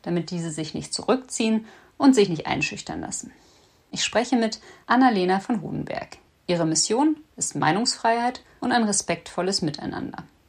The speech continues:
Die Organisation Hate Aid hat in den letzten drei Jahren tausendzweihundert Klienten und Klientinnen beraten, zu wie sie sich gegen Hass im Internet wehren können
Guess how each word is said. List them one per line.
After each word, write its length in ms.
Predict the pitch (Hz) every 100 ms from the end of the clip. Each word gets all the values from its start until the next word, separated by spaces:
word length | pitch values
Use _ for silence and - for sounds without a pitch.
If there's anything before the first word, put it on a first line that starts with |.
| _
Die 120 | - 208
Organisation 680 | 208 208 208 202 - 196
Hate 320 | 170 220 269 -
Aid 280 | 165 202 - - -
hat 140 | -
in 80 | 202
den 60 |
letzten 360 | 202 214 - 226
drei 220 | 208 185
Jahren 380 | 190 190 196 202
tausendzweihundert 1040 | - - 247 262 247 - - 196 208 196 -
Klienten 480 | 180 170 196 214
und 200 | 196 175
Klientinnen 680 | - 165 170 190 208 196 190
beraten, 540 | 165 147 156 - 202 - -
zu 240 | - 202 180
wie 180 | 208 262
sie 160 | 254
sich 240 | 226 220 -
gegen 360 | 190 180 156
Hass 220 | 220 -
im 120 | - -
Internet 480 | 175 196 185 190
wehren 300 | 160 160 165
können 280 | - 160 -